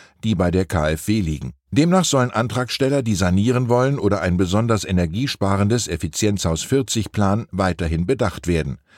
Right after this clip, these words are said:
Andere sollen erneut einen Antrag stellen dürfen oder einen zinsgünstigen Kredit erhalten. Und auch für K F W fünfundfünfzig Gebäude könnte es Ausnahmen geben. Wenn die Investoren zusichern, die neuen Wohnungen für höchstens zehn Euro pro Quadratmeter kalt zu vermieten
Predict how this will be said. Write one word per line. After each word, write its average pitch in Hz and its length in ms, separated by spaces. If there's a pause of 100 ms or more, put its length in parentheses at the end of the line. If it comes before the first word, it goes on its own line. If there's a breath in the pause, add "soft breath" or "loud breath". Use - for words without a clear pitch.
(280 loud breath)
Andere 131 540
sollen 95 320
erneut 92 420
einen 85 220
Antrag 117 420
stellen 123 320
dürfen 127 340
oder 104 280
einen 107 260
zinsgünstigen 85 840
Kredit 107 420
erhalten. 78 500 (540 loud breath)
Und 120 140
auch 123 180
für 156 220
K 92 280
F 82 140
W 85 140
fünfundfünfzig 87 840
Gebäude 101 440
könnte 98 320
es - 220
Ausnahmen 87 540
geben. 76 360 (500 loud breath)
Wenn 120 180
die 156 100
Investoren 143 600
zusichern, 139 680
die 101 280
neuen 120 380
Wohnungen 120 420
für 98 180
höchstens 104 540
zehn 147 300
Euro 82 340
pro 104 240
Quadratmeter 92 760
kalt 107 320
zu 92 140
vermieten 110 540